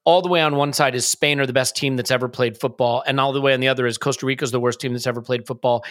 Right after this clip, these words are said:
and that's how we're evaluating this game, where is the slider? How much of this is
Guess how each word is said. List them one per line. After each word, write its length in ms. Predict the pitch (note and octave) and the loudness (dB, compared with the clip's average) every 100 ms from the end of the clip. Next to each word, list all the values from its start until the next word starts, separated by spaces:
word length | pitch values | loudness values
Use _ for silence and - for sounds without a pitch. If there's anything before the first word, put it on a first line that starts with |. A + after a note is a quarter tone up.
| - - | -10 -4
and 120 | C3+ | 0
that's 180 | C#3+ C#3 | 0 0
how 80 | |
we're 120 | C#3 C3 | 2 2
evaluating 520 | C3 C3 B2+ B2 A#2+ | 4 2 2 0 0
this 120 | A#2 | -2
game, 280 | - C3+ A#2 - - - | 0 0 0 -8 -16 -2
where 240 | E3 G3 | 2 4
is 160 | F#3+ C#3+ | 2 0
the 80 | D3 | 0
slider? 360 | - B2+ A#2 | 0 0 0
How 200 | A2+ D3 | -2 0
much 280 | F3+ F#3+ - | 2 0 0
of 100 | F3+ | 0
this 320 | D3+ D#3 - - | 2 0 -2 -4
is 600 | D#3+ D3 C#3 C3+ B2+ - | 0 2 2 0 -2 -6